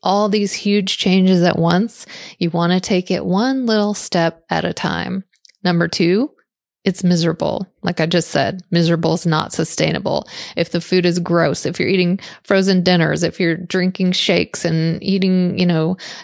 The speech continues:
cardboard protein bars, that is not sustainable. So you need to find a way of nourishing yourself that feels good, that feels positive,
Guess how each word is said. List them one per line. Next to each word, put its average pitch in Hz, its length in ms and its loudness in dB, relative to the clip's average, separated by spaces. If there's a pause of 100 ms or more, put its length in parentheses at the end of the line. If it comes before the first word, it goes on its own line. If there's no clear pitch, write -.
cardboard 175 760 2
protein 185 460 2
bars, 165 560 2 (300)
that 175 180 0
is 185 160 0
not 156 220 -2
sustainable. 170 920 0 (100)
So - 160 -4
you 170 140 2
need 180 240 2
to 190 60 0
find 170 340 2
a 170 80 4
way 160 480 2 (320)
of 160 480 0 (100)
nourishing 180 720 2
yourself 160 580 0 (320)
that - 180 -2
feels 180 320 2
good, 180 500 2 (160)
that - 140 -2
feels 170 300 -2
positive, 185 880 0